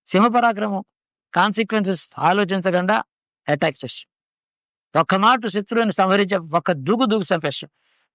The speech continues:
ఆ వేగానికి చచ్చిపోతాయి దాని శత్రువులు. ఒక వేగంగా ఉంటుంది. యుద్ధాన్ని పరిగెడే శత్రుత్వం అయిన తర్వాత ఇక ఆలోచించకూడదు.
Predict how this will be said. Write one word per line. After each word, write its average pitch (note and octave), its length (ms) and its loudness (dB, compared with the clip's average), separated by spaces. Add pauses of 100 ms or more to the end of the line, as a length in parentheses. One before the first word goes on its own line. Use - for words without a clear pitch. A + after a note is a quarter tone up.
ఆ E3 100 4
వేగానికి B3 540 2
చచ్చిపోతాయి A3 520 -2 (160)
దాని D#3 220 0
శత్రువులు. C#3+ 400 0 (500)
ఒక F#3+ 60 0
వేగంగా G#3 440 2
ఉంటుంది. B2 260 -10 (320)
యుద్ధాన్ని F#3+ 440 2
పరిగెడే G3+ 300 0
శత్రుత్వం G#3+ 500 -2
అయిన G#3+ 200 0
తర్వాత A3 320 2
ఇక G#3+ 100 0
ఆలోచించకూడదు. G#3+ 720 0